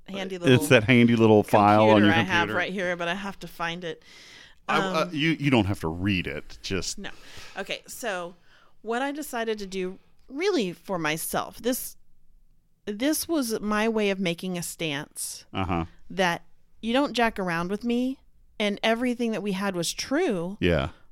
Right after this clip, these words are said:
Speaker 1: but it's dead. So if it's dead, you need to write an obituary.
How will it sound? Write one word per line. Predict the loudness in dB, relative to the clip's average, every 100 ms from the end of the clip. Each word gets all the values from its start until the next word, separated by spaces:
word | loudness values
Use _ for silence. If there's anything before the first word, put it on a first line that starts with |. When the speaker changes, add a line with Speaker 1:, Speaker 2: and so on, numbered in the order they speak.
| 2
Speaker 1:
but | 4 4
it's | -2
dead. | -10 -10 -12 -16 -20 _ _ _ _ _ _
So | -4 0
if | 0 0
it's | -6 -4
dead, | -2 0 0 -2 -4 -12 _ _ _ _ _ _ _
you | -6
need | -4 -2
to | -4
write | -4 -6
an | -6
obituary. | -8 -6 -8 -8 -10 -10 -12 -16 -20 -20